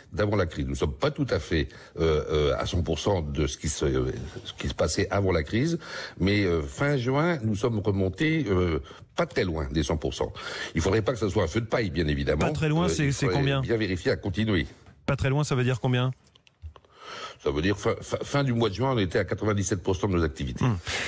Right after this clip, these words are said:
Speaker 2: Tout le monde redoute une cascade de plans sociaux, notamment en septembre. Vous avez aussi une activité de démantèlement. Euh, plus largement, vous avez des fournisseurs, vous avez des sous-traitants. Quelle casse industrielle et économie, euh, économique, euh, voyez-vous venir ?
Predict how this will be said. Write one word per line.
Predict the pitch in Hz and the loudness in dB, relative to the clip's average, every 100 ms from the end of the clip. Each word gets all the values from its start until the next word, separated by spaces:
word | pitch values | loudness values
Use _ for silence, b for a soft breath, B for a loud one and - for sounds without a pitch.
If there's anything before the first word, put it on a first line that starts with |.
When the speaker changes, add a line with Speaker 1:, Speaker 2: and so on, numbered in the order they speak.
| B | B
Speaker 2:
Tout | 214 | 2
le | 202 | 2
monde | 208 180 | 2 2
redoute | 135 127 147 160 | 2 2 0 0
une | 127 | 0
cascade | 120 120 139 123 | 0 0 0 0
de | 117 | 0
plans | 143 131 | 2 0
sociaux, | - 127 - 135 135 | 2 0 2 2 2
notamment | 120 123 123 120 | 2 2 2 2
en | |
septembre. | 107 135 113 151 175 127 113 | 2 -2 0 0 2 2 2
Vous | 123 139 | 2 2
avez | 127 120 | 2 2
aussi | 123 - | 0 2
une | 123 | 2
activité | 113 - 113 - | 2 0 0 0
de | 107 | 0
démantèlement. | 104 156 160 151 151 147 190 214 B B 131 | 0 2 0 0 2 2 0 -2 B B -4
Euh, | 123 | -2
plus | - 147 | 0 2
largement, | 143 131 135 160 | 2 2 2 2
vous | 123 | 2
avez | 110 | 2
des | 113 | 0
fournisseurs, | 110 131 156 - 156 | 2 0 2 0 0
vous | 127 | 0
avez | 123 | 2
des | 120 | 0
sous-traitants. | - 147 - 151 196 208 B B - | 0 0 0 0 0 -2 B B 0
Quelle | 185 165 | 2 2
casse | 127 - 190 139 - - | 0 -2 0 -2 -6 -2
industrielle | 151 143 143 - 139 147 160 | 0 2 0 0 2 2 2
et | 123 | 0
économie, | - 151 143 139 147 - | 0 0 2 2 2 0
euh, | 127 | 0
économique, | 113 160 139 147 180 - | 0 0 2 0 0 0
euh, | 113 104 | 2 4
voyez-vous | 107 123 120 120 | 4 2 2 2
venir ? | 110 120 113 | 2 0 0